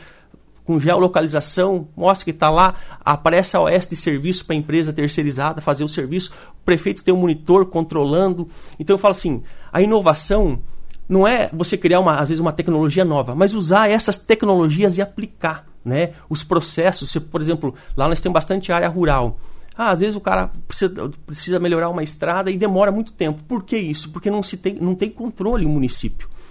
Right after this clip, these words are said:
Então, com ferramentas, com gestão, você consegue avançar ainda mais. A eficiência na gestão pública é gastar menos e fazer mais coisas.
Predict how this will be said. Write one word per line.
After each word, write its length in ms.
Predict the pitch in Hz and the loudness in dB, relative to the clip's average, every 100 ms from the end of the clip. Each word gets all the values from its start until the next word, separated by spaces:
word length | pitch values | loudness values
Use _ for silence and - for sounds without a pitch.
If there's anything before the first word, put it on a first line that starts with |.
| - - | -20 -16
Então, 220 | 151 202 | 0 0
com 160 | 208 214 | 2 0
ferramentas, 720 | - 185 175 135 175 160 - | 2 2 2 2 0 -2 -2
com 160 | 175 | 0
gestão, 640 | 160 165 - - 196 190 131 - - - | 2 0 -2 2 2 4 -2 -6 -6 -6
você 200 | 135 180 | -4 -4
consegue 400 | 170 151 165 160 | -4 -4 -2 -2
avançar 340 | 156 151 151 | -2 -2 -2
ainda 240 | 156 202 | -4 -2
mais. 340 | 208 131 110 - - - - | -2 -2 -6 -8 -14 -14 0
A 80 | 160 | 2
eficiência 760 | 190 214 - 156 196 190 151 | 2 -2 -2 0 2 0 -2
na 200 | 127 127 | 0 0
gestão 320 | 127 - 143 | 0 -2 -4
pública 560 | 127 185 175 156 123 - - - | -2 -2 -2 -2 -4 -6 -10 -4
é 80 | 135 | -2
gastar 420 | 131 123 - 160 | 0 -2 0 0
menos 560 | 147 135 165 202 190 - | 2 2 2 2 -2 -6
e 80 | 151 | -6
fazer 320 | 156 135 151 | -4 -2 -2
mais 240 | 143 165 | -4 -6
coisas. 460 | - 123 98 - | -4 -2 0 -2